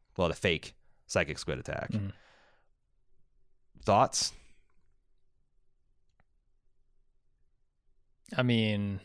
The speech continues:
Speaker 2: I hope the seven K doesn't get a hold of this dildo,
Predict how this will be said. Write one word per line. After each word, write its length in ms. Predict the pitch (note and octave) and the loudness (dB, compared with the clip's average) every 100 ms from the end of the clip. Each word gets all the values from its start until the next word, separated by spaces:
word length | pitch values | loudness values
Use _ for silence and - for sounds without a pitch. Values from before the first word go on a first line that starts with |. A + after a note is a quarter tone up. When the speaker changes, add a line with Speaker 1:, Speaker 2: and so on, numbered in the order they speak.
| - _ _ _ _ _ _ _ _ - | -14 _ _ _ _ _ _ _ _ -6
Speaker 2:
I 60 | |
hope 120 | A#2+ - | -6 -4
the 60 | |
seven 300 | - A2+ G#2 | 0 2 2
K 200 | - G#2 | 0 0
doesn't 200 | G2 F#2 | 0 -4
get 140 | F#2+ F#2 | -6 -4
a 20 | |
hold 180 | G2 F#2 | -4 -4
of 60 | G2 | -6
this 160 | F#2+ | -8
dildo, 440 | - F#2+ F#2+ F#2 | -6 -6 -6 -4